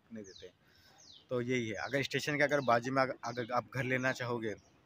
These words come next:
तो आपको छः हज़ार सात हज़ार भाड़ा रहेगा। अगर स्टेशन से लंबा रहेगा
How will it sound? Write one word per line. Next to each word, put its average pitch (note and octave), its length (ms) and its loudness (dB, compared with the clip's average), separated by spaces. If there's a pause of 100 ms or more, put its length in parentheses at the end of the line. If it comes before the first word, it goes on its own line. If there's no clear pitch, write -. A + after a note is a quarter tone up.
(580)
तो B2+ 80 0
आपको B2+ 380 2
छः - 460 -2
हज़ार A#2+ 200 2
सात A#2 200 0
हज़ार A#2 180 0
भाड़ा A2 240 0
रहेगा। A#2 260 2
अगर B2 180 0
स्टेशन D#3 320 -2
से D#3 120 -8
लंबा D#3+ 260 2
रहेगा D#3 360 2